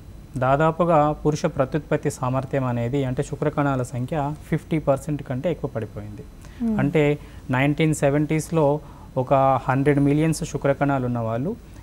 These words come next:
Speaker 1: ఈ స్టేజ్కి వచ్చే వరకు ట్వంటీ ట్వంటీ లోపల almost ఫిఫ్టీ మిలియన్ దగ్గర ఆగిపోయారు.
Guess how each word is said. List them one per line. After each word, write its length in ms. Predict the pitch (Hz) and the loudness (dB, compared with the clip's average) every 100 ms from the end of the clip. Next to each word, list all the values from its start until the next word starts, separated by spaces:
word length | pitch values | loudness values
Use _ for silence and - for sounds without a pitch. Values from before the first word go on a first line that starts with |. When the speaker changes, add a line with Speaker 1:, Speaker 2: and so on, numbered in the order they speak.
| - | 0
Speaker 1:
ఈ 140 | 160 | 2
స్టేజ్కి 420 | 180 - 160 147 131 | 2 0 0 0 -2
వచ్చే 240 | 123 131 | -2 -2
వరకు 200 | 135 143 | 0 0
ట్వంటీ 400 | 139 131 143 160 | 0 0 2 2
ట్వంటీ 380 | 147 143 139 143 | 2 2 2 2
లోపల 520 | 139 139 151 135 127 | 2 2 2 2 0
almost 640 | 131 139 - - 143 139 143 - - - - | 0 -2 -4 -2 0 0 -2 -10 -20 -10 -2
ఫిఫ్టీ 320 | 165 - 151 | -2 2 2
మిలియన్ 320 | 143 135 127 | 2 0 0
దగ్గర 220 | 120 131 | 0 0
ఆగిపోయారు. 500 | 110 107 107 101 101 | -2 -4 -6 -8 -10